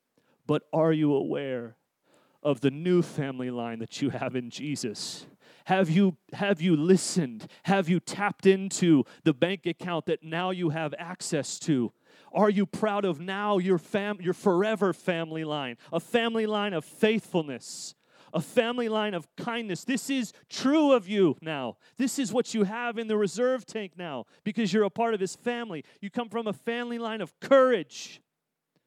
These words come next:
You come from a family line of do-gooders. You come from a family line of selfish, selfless lovers. You come from a family line of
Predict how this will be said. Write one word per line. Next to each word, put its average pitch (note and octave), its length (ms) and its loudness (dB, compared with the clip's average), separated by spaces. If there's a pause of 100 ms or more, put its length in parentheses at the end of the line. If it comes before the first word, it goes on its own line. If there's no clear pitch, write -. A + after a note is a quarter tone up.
(580)
You G#3 120 -4
come C4 180 -2
from A#3+ 160 -2
a A3+ 80 -2
family B3 380 -4
line A#3+ 160 -4
of F#3+ 120 -8 (120)
do-gooders. A#3 880 4 (180)
You A3+ 120 4
come C4+ 180 2
from B3+ 160 2
a A3 40 4
family C4 380 -2
line B3 180 -4
of F#3 100 -4
selfish, - 640 0 (180)
selfless C4+ 640 0
lovers. A#3+ 480 2
You A3 80 -2
come C4+ 180 -4
from A#3+ 180 -2 (140)
a A3 100 -2
family C4 380 -2
line B3 220 -4
of G3 100 -4